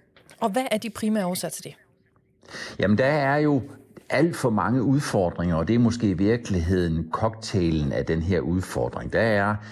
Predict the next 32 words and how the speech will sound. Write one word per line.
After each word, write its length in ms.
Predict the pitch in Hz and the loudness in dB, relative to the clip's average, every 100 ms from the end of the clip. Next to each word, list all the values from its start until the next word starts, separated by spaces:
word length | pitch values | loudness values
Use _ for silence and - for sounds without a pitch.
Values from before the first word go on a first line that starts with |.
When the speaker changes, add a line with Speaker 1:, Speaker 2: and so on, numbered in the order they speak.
| - - | -18 -14
Speaker 2:
hypen 720 | - - 87 107 139 - 80 - | -8 -4 0 0 0 -2 -4 -4
omkring 640 | - 78 73 - 90 87 78 - - | -4 -4 -4 -4 -2 -2 -6 -12 -10
Tesla 540 | - 95 - 90 71 | -2 -2 -2 -2 0
og 120 | 67 | 0
Elon 280 | 78 73 71 | -2 -2 0
Musk, 300 | 76 87 - - | 0 -2 -4 -8
den 140 | 90 92 | -4 0
er 60 | |
om 160 | 90 82 | 0 0
ikke 200 | 92 104 | -2 -4
forsvundet, 480 | 95 - 107 104 - | -6 -4 0 0 0
så 80 | 95 | -2
er 40 | |
den 80 | 85 | 0
i 20 | |
hvert 140 | 76 | -2
fald 140 | 71 69 | -2 -4
blevet 180 | 71 62 | -4 -2
mindre. 320 | 73 110 80 - - - - - | 0 0 -2 -8 -20 -20 -14 -4
Der 80 | 85 | 0
har 200 | 110 95 | 0 0
været 200 | 98 92 | 0 0
nogle 200 | 87 82 | 0 0
langsigtede 580 | - 131 151 113 101 | 0 0 0 -2 0
investorer, 580 | 90 85 82 101 95 123 120 - - _ | 0 0 -2 -2 0 0 -2 -8 -20 _
som 260 | - 92 78 | -6 -4 -2
har 140 | 73 | -4
forladt 540 | 69 69 67 85 - - _ | -6 -4 -2 -2 -4 -12 _
Tesla. 420 | - 104 123 - 73 - _ - - - - _ _ | -8 -6 -4 -6 -8 -12 _ -20 -20 -20 -20 _ _
Der 60 | - | -6
har 140 | 101 | -2
været 300 | 113 120 120 | 2 2 2